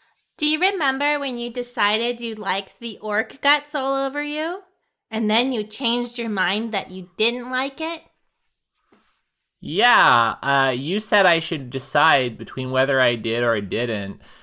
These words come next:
Speaker 2: So I r-, randomly picked one. And then Juniper didn't like it, so I didn't,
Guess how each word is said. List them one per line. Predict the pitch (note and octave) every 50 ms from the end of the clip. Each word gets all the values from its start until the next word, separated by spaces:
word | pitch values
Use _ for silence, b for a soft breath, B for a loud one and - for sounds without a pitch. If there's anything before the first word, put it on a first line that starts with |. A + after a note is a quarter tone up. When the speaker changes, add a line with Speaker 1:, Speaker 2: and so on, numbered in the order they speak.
| b b
Speaker 2:
So | - - - - - C3+ C3 B2+ B2+ B2+ B2 A#2+ A#2+ A#2 A2+ b b b b b b _
I | - G#2 A2+ B2 C3 C#3 C#3 C3+ C3+ C3 B2+ B2 A2+ - - _ _ _ _ _ -
r-, | E2 A#2
randomly | C3 B2 A2+ A2 A2+ A2 A#2+ A#2+ B2+ B2+ B2+ B2+ C3 B2+ C3+ D3+ D#3 C#3 C#3 C3 C3 B2+ B2+ C3
picked | C3 - G#3 - - - -
one. | A2+ G2 G2 F#2+ F#2+ F#2+ F#2+ F#2+ F#2 E2+ E2 - - - _ _ _ _ _ _ _ _ _ -
And | B2 B2 B2 C3
then | D#3 F3 F3+ F3+ F3 E3+ E3 D#3 D#3 - - B2+
Juniper | B2 - D#3+ E3+ F3+ F#3 F3+ F3+ - D#3+ D3+
didn't | C3 D3 D3 C3 C#3 C#3+ A2
like | B2+ B2+ B2+ B2+ B2 B2+ -
it, | G#2 F#2+ F#2+ F2+ F#2+ - - -
so | - - - B2+ A#2 A2+ A2+ A2+ A2 G#2+ - - - _ -
I | B2+ C3 C#3
didn't, | C3+ C3+ C3 B2+ A2+ G2+